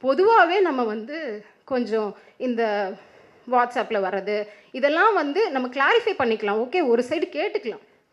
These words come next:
நல்லா இருக்கு கேட்டுக்கலாம், பொழுது போகுதே கேட்டுக்கலாம். But அதை நான் வந்து செயல்முறையில வந்து நான் வீட்டிலேயே பிரசவம் பார்க்கறது, அந்த அளவுக்கு வந்து YouTube-ஐ நம்புறாங்க பாருங்க. அரசை நம்ப மாட்டேங்கிறாங்க. அரசு மருத்துவமனையும் திறந்திருக்கு,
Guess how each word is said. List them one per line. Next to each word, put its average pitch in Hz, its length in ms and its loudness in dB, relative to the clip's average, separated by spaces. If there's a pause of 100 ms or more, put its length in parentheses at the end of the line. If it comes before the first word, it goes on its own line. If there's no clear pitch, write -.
(300)
நல்லா 226 300 2
இருக்கு 370 300 0
கேட்டுக்கலாம், 262 580 -2
பொழுது 277 280 -2
போகுதே 214 360 -4
கேட்டுக்கலாம். 233 560 -4 (360)
But 339 120 6
அதை 202 360 0
நான் 339 200 2
வந்து 294 420 0
செயல்முறையில 294 600 4
வந்து 220 300 -4
நான் 226 140 0
வீட்டிலேயே 269 320 -6
பிரசவம் 247 460 -6
பார்க்கறது, 180 520 -6 (960)
அந்த 370 440 8 (480)
அளவுக்கு 403 440 2
வந்து 311 440 4
YouTube-ஐ 285 460 2
நம்புறாங்க 247 460 -2
பாருங்க. 190 360 -8 (280)
அரசை 294 380 -2
நம்ப 233 200 -4
மாட்டேங்கிறாங்க. 196 720 -6 (400)
அரசு 247 360 -8
மருத்துவமனையும் 240 580 -6
திறந்திருக்கு, 240 600 -4